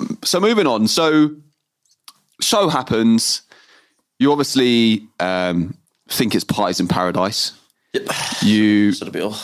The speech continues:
Speaker 1: <laughs> So, well, so did we.
Speaker 2: Uh,
Speaker 1: I think,
Speaker 2: you,
Speaker 1: I think,
Speaker 2: you definitely.
Speaker 1: I think so. When we say, um, I think anyone who can probably sense Cam's sarcasm with, uh, "So did we all," I think there was probably a few in-, individuals that,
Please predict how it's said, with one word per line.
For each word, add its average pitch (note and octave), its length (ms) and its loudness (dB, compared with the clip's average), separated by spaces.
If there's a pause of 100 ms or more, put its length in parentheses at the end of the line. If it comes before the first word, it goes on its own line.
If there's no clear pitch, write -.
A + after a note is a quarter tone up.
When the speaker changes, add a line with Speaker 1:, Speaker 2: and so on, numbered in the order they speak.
(180)
Speaker 1:
<laughs> D#3 720 0
So, - 220 -2 (120)
well, G#2+ 200 -2 (260)
so D3 180 0
did C3 100 0
we. A2 300 -2
Speaker 2:
Uh, F3+ 80 -2
Speaker 1:
I D3 40 -4
think, C#3+ 220 -2
Speaker 2:
you, D3+ 80 0
Speaker 1:
I D#3+ 40 0
think, F#3 220 -2
Speaker 2:
you - 60 -16 (140)
definitely. - 420 -8
Speaker 1:
I C3 80 -2
think E3+ 200 -4
so. F#3 340 0
When F3+ 160 0
we F3 120 2
say, C#3+ 320 0 (220)
um, G#2 640 0 (500)
I A#2 60 -2
think C#3 220 -2
anyone B2+ 220 0
who A#2+ 80 2
can G#2 160 0
probably G2+ 200 -2
sense - 540 -2 (120)
Cam's G2+ 320 -2
sarcasm G2 680 0
with, F#2 240 0
uh, F2 180 0
"So G2 180 -2
did F2+ 100 -6
we F2+ 120 2
all," F2+ 280 2
I - 20 0
think F2+ 240 -4
there F2+ 140 -2
was F#2 80 -2
probably G2+ 240 0
a F#2 40 0
few F#2+ 280 2
in-, F#2 100 0
individuals F#2 480 0
that, - 260 -6